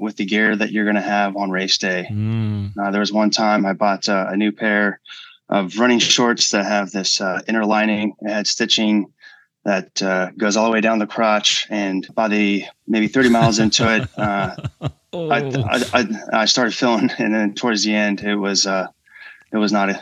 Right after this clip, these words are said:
Speaker 1: it was not a, it was something that stayed with me for a few days. Uh, so I had to learn the hard way.
Speaker 2: Mm, right. Okay. So I know there's not all men wincing now listening to this. So let's, let's move on quickly. Um, so, so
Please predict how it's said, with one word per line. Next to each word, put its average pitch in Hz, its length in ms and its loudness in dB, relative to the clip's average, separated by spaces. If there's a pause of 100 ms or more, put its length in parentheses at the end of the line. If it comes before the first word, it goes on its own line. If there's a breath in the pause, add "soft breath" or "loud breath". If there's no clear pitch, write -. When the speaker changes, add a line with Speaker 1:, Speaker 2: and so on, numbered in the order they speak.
(120)
Speaker 1:
it 110 60 -2
was 104 160 0
not 101 160 2
a, 95 260 -2 (380)
it 120 60 2
was 117 100 4
something 131 200 6
that 110 100 4
stayed 117 200 2
with 110 160 0
me 110 120 2
for 104 160 -2
a 95 40 -2
few 110 200 0
days. 95 400 2 (180)
Uh, 92 220 -4
so 107 160 2
I - 20 0
had 110 140 0
to 110 60 0
learn 107 120 2
the 104 80 2
hard 98 180 0
way. 90 220 -4 (260)
Speaker 2:
Mm, 120 460 0
right. 123 280 -2
Okay. 113 240 0
So 127 180 2
I 127 40 2
know 143 200 2
there's 120 160 0
not 127 100 2
all 123 80 0
men 120 360 0 (340)
wincing 131 480 4
now 104 200 2
listening 107 340 -4
to 107 100 -6
this. 104 160 -2
So 123 100 0
let's, 123 220 -2
let's 139 180 0
move 127 160 4
on 120 160 0
quickly. 117 480 -2
Um, 139 300 4 (180 loud breath)
so, 160 220 2
so 151 280 2